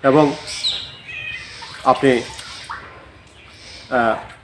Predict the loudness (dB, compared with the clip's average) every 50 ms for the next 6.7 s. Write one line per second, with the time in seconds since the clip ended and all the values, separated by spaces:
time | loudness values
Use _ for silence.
0 | -20 -20 _ -20 -20 -20 -20 -20 -20 _ _ -20 -20 -20 -20 -16 -14 -8 -4 0
1 | 6 8 8 8 8 6 2 4 4 4 6 6 6 8 6 4 4 2 -2 -6
2 | -14 -20 -20 -20 -20 -4 -2 -2 2 4 4 4 2 2 -2 -8 -14 -16 -18 -20
3 | -16 -14 -12 -4 -2 -2 4 4 4 4 8 8 6 6 6 2 -6 -10 -10 -12
4 | -12 -10 -10 -4 4 6 8 8 8 6 6 4 4 4 2 2 0 0 -4 -4
5 | -4 -2 -4 -4 -6 -8 -10 -10 -12 -8 -8 -8 2 6 8 8 8 8 4 6
6 | 6 4 6 6 6 6 6 4 2 4 4 4 4 4